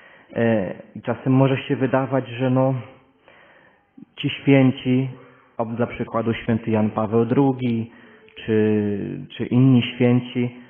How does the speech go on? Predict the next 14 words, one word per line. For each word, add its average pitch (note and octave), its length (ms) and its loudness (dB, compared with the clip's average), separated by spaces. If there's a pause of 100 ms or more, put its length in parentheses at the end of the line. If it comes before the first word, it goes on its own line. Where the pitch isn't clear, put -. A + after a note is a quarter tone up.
(140)
oni C3 200 4
tak A2+ 220 2
wielkich D3+ 440 0
rzeczy D#3 280 0
dokonywali, A#2+ 880 2 (1080)
tak F3+ 160 -2
się - 120 -4
poświęcali D3 720 0
dla A#2+ 140 2
Pana A#2 300 0
Boga, G#2 520 -2 (1000)
tak D#3+ 600 0
po D3+ 100 0
prostu, D3 840 2